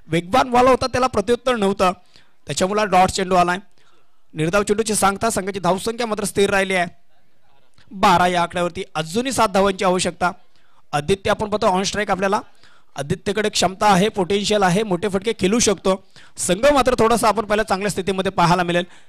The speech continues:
इथे मात्र पुन्हा एकदा पॉइंटच्या दिशेने उडवण्याचा प्रयत्न, स्विंग आणि miss, वेगवान ball सरळ जाऊन विसावलाय क्षेत्र यष्टीरक्षकाच्या हातामध्ये.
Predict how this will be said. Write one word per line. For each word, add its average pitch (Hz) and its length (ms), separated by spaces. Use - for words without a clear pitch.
इथे 147 160
मात्र 175 220
पुन्हा 185 320
एकदा 190 120
पॉइंटच्या 190 360
दिशेने 196 240
उडवण्याचा 196 360
प्रयत्न, 196 420
स्विंग 196 300
आणि 202 140
miss, 202 300
वेगवान 185 340
ball 196 320
सरळ 208 180
जाऊन 208 460
विसावलाय 196 480
क्षेत्र 190 400
यष्टीरक्षकाच्या 185 720
हातामध्ये. 175 440